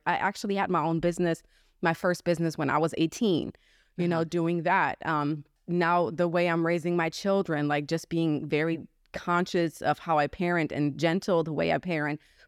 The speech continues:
Speaker 1: breaking all of these patterns, dysfunctional parenting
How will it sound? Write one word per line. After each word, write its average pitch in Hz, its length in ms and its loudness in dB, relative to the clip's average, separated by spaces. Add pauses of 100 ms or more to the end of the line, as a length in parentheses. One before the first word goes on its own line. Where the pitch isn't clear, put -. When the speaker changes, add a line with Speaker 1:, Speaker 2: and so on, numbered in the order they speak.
(100)
Speaker 1:
breaking 175 380 2
all 165 320 2
of 170 100 -2
these 170 180 -2
patterns, 175 580 0
dysfunctional 175 580 0
parenting 190 680 0